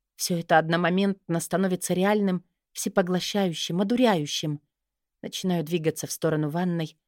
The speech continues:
не отдавая себе в том отчёта. Возле двери соображаю, что творю,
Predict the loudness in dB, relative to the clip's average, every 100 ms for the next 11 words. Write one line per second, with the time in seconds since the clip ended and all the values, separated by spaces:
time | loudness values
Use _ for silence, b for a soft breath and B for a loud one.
0 | _ _ _ 2 2 2 2 2 2 0
1 | -4 -4 0 0 -2 -4 -4 -2 -4 -8
2 | _ _ _ _ -4 0 0 2 2 2
3 | 2 0 2 0 2 0 -2 -6 0 0
4 | 0